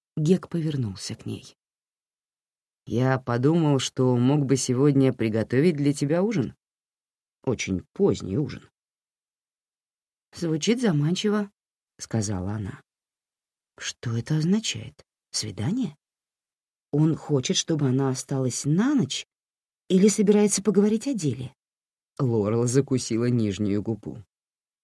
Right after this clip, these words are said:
Он прибавил скорость, обгоняя лесовоз.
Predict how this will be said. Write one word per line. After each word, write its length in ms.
Он 320
прибавил 500
скорость, 720
обгоняя 640
лесовоз. 680